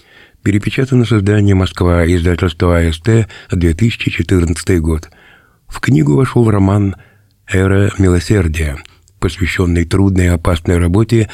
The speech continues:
по борьбе с преступностью Мура в тысяча девятьсот сорок пятом году. Бывший полковой разведчик Владимир Шарапов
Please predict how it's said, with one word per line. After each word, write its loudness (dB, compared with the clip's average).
по 0
борьбе 0
с -18
преступностью -2
Мура 2
в -20
тысяча 0
девятьсот -2
сорок -2
пятом 0
году. -2
Бывший 0
полковой 0
разведчик 0
Владимир 2
Шарапов -2